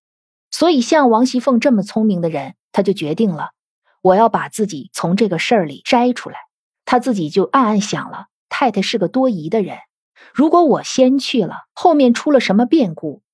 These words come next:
肯定会说是我走漏了风声。你看，王熙凤能够把邢夫人的思路都猜得非常的清楚，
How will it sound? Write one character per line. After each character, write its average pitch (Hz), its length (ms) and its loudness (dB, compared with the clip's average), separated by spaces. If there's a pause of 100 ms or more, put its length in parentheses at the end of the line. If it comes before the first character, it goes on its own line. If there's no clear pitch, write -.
(220)
肯 202 260 0
定 269 160 4
会 233 180 2
说 226 380 2
是 - 200 0
我 190 180 2
走 202 260 -4
漏 196 140 -2
了 147 100 -6
风 220 300 -2
声。 - 180 -10 (640)
你 190 60 0
看， 208 240 0 (300)
王 240 240 4
熙 302 160 0
凤 277 200 4
能 220 160 4
够 330 140 4
把 190 180 0
邢 208 320 0
夫 254 140 0
人 202 180 4
的 214 300 0
思 - 300 -2
路 285 260 2
都 190 140 4
猜 202 280 0
得 170 120 -4
非 190 160 0
常 151 180 -8
的 151 80 -8
清 190 300 -2
楚， - 200 -14